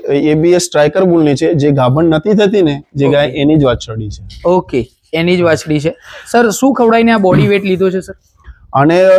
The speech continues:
Speaker 1: તો હીફરને જ બોડી વેઇટ, અ, બનાવ્યો છે, જે ડિવાઇનનો છે.
Speaker 2: ડિવાઇનનો હીફર
Speaker 1: હા.
Speaker 2: ખવડાવીને?
Speaker 1: બાકી મેં સાગરદાણ યુઝ કર્યું હતું, એ જે બોડી વેઇટ નહોતું બનાવતું એનું પોતાનું, કારણ કે એ પોતે જે બોડી વેઇટ હોય ને, એના એ જ બોડી વેઇટ હતી.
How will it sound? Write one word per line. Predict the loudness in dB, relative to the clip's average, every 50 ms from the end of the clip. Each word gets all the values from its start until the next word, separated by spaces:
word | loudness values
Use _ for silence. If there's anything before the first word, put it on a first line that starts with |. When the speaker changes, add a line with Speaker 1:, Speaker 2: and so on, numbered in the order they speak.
| 2 0
Speaker 1:
તો | -2 0 0 0 0
હીફરને | 0 0 -2 -2 0 0 0 0 2 0 0 2
જ | 2
બોડી | 2 2 2 2 2 2 2
વેઇટ, | 2 2 0 0
અ, | 0 0 2 2
બનાવ્યો | 0 0 0 0 0 0 0 0 0
છે, | -2 -2 -2 -2 -4
જે | -4 -4 -2 -2 0 0 -2
ડિવાઇનનો | 0 0 0 0 0 0 -2 -2 0 -2 -2
છે. | -2 -4 -6 -8 -8 -8 -12 -12 -10 -6
Speaker 2:
ડિવાઇનનો | -4 -2 0 0 0 0 0
હીફર | 0 2 2
Speaker 1:
હા. | 2 0 0 -2
Speaker 2:
ખવડાવીને? | -2 -2 -2 -2 -2 -4 -4 -6 -10 -8 -2
Speaker 1:
બાકી | 0 2 2 2 2 0 2
મેં | 2 2 2 2 0 0
સાગરદાણ | 0 0 2 2 2 2 2 2 2 2 2
યુઝ | 2 2 2 0 0 -2
કર્યું | -2 0 0 0 0
હતું, | -2 -4 -6 -8 -8 -14 -18 -18 -18 -20 -20 -20 _ _ -4
એ | 0 2 2
જે | 2 2 2
બોડી | 2 2 2 2 2 2 2
વેઇટ | 2 2 0
નહોતું | 0 0 -2 -2 -2 -2 -2
બનાવતું | -2 -2 -4 -8 -10 -10 -14 -14
એનું | -14 -14 -16 -14
પોતાનું, | -10 -10 -10 -8 -6 -4 -4 -2 -2 -2 -2 -2
કારણ | 0 2 2 2 2
કે | 2
એ | 2 2 2 2 0 -2 -4 -8 -12 _ _ _ _ -8
પોતે | -2 -2 -2 0 2 2
જે | 2 2 2
બોડી | 2 2 2 0 2 2 2
વેઇટ | 2 2 0 0 0
હોય | 0 0 0
ને, | 0 0
એના | -2 -2 -2 -2 0
એ | 0 -2
જ | -2
બોડી | -2 -4 -6 -6 -6 -6
વેઇટ | -8 -8 -8 -8
હતી. | -8 -8 -8 -10 -14